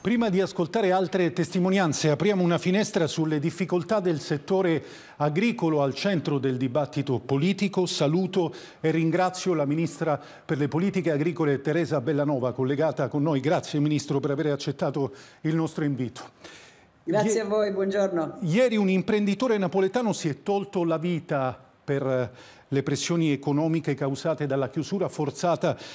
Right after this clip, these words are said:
Speaker 1: della sua azienda. Eh, come rappresentante del governo pensa siano state adottate misure adeguate? Vorrei un suo commento su questo.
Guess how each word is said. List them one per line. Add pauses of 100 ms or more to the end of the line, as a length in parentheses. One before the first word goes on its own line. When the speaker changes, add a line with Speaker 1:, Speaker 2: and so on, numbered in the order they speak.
(120)
Speaker 1:
della
sua
azienda. (320)
Eh,
come
rappresentante
del
governo
pensa
siano
state
adottate
misure (200)
adeguate?
Vorrei
un
suo
commento
su
questo.